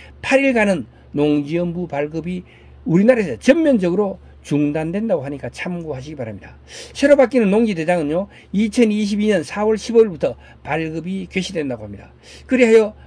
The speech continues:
농업인 증명은 국립농산물품질관리원의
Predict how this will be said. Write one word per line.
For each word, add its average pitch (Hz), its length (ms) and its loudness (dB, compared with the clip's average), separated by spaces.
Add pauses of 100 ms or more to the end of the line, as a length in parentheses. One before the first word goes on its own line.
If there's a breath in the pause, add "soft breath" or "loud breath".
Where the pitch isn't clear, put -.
(120 soft breath)
농업인 214 500 8
증명은 175 560 -4 (320 soft breath)
국립농산물품질관리원의 202 2500 0